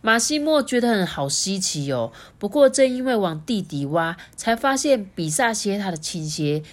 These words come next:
跟地基的软土有关系耶。而且在第二次世界大战的时候，还有人尝试在地基上面钻了三百六十一个孔耶，把水泥啊灌入那个孔中。没想到比萨斜塔并没有因此回正哦。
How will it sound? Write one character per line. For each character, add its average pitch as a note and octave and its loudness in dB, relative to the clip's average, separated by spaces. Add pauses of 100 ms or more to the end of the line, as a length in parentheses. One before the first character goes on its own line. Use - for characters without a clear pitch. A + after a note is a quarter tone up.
跟 G#3+ -2
地 A3+ -2
基 G3 -6
的 F#3 2
软 D#3+ 0
土 C#3+ -2
有 C3 -4
关 D3+ 0
系 C#3+ -6
耶。 B2 -4 (340)
而 A#3 0
且 B3+ 2
在 B3+ 4
第 B3 0
二 A#3 2
次 A#3 -4
世 A3+ -4
界 G#3+ 0
大 G3+ -2
战 G3+ -4
的 D#3 -4
时 E3+ -2
候， F3+ -2 (160)
还 G#3+ -2
有 A3 2
人 F3 -2
尝 F3+ -4
试 G3+ -4
在 G3+ 0
地 G#3 -2
基 F#3+ -6
上 F#3 -2
面 F#3 -4
钻 F3+ -2
了 F3 -2
三 G3+ 0
百 E3 0
六 F#3 2
十 E3+ -4
一 E3+ -2
个 D#3 0
孔 A#2+ -10
耶， A#2+ -12 (360)
把 G3 2
水 F3+ 0
泥 D3+ -2
啊 D#3 -4
灌 G3+ 2
入 G3 -4
那 F#3+ -4
个 E3+ -2
孔 C#3+ -12
中。 D3+ -4 (380)
没 F#3 0
想 E3 0
到 F#3 2
比 D#3 -8
萨 F#3 0
斜 E3 -4
塔 D3+ -4
并 G3 -4
没 F3 -4
有 D#3 -2
因 E3+ -8
此 D3 -6
回 C3 -6
正 C3+ -4
哦。 A2+ -10